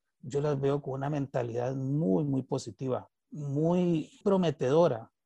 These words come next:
para los próximos años, definitivamente. Hemos aprendido muchísimo. A prueba y error, sí, pero hemos aprendido. Entonces, ¿qué pasa cuando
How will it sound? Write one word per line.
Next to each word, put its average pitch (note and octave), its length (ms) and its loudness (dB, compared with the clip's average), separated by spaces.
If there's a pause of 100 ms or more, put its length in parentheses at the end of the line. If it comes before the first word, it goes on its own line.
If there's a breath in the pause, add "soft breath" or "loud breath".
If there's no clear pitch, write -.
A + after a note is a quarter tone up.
para A#2+ 200 0
los A#2 160 -4
próximos C3 540 -4
años, G#2 380 -8
definitivamente. A2+ 1120 -8
Hemos E3 240 0
aprendido C#3 460 -2
muchísimo. A2+ 600 -8 (100)
A C#3 180 2
prueba G#3 280 4
y F3 40 6
error, F3+ 280 4
sí, G#3 160 0
pero D3+ 240 -4
hemos C#3+ 200 -4
aprendido. A2+ 600 -8
Entonces, C3+ 540 -2 (100)
¿qué G3+ 160 6
pasa G#3 400 2
cuando D3+ 720 -2